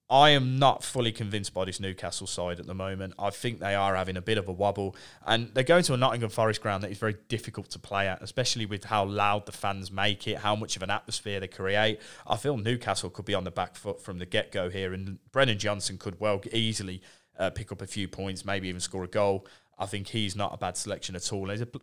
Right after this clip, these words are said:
player selection that may fly on, fly under the radar as he has in recent weeks, particularly in the form that he has been in.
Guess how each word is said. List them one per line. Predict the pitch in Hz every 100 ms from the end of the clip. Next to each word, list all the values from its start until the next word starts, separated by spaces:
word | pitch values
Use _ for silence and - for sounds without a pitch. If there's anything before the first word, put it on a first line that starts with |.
| _
player | 165 170
selection | 143 123 113 - 110
that | 98
may | 113 110
fly | - 101
on, | 98 95 92 90 98
fly | 107 95
under | 92 92
the | 90
radar | 98 104 104 98 95
as | 92
he |
has | 95 92
in | 90
recent | 95 95 90
weeks, | 64 90
particularly | - - 107 95
in | 90
the |
form | 90 101 90
that | 87
he | 92 98
has | 90
been | - 90
in. | 104